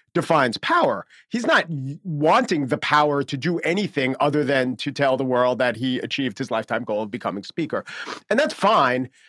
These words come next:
I mean, except it's not in terms of what America needs, uh, in its agenda. There was never gonna be a strong speaker with Kevin McCarthy because he's not a strong person, and he never wanted there to be a strong speaker. And his entire modus operandi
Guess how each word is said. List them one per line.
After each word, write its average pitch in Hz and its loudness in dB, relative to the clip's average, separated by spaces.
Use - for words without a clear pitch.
I 165 2
mean, 160 0
except 160 0
it's - -6
not 170 4
in 160 -2
terms 156 0
of 131 -2
what 147 2
America 151 2
needs, 143 0
uh, 135 2
in 143 -2
its 151 -2
agenda. 147 0
There 214 -2
was 240 -2
never 311 2
gonna 254 0
be 151 -2
a 143 -2
strong 147 2
speaker 135 -4
with 123 -4
Kevin 127 -2
McCarthy 123 -2
because 156 -2
he's 170 -6
not 170 2
a 160 -2
strong 156 0
person, 151 -4
and 139 -2
he 147 0
never 151 0
wanted 143 0
there 117 -2
to 110 -4
be 113 -6
a 113 -6
strong 120 0
speaker. 131 -4
And 156 2
his 156 -2
entire 190 0
modus 180 0
operandi 143 4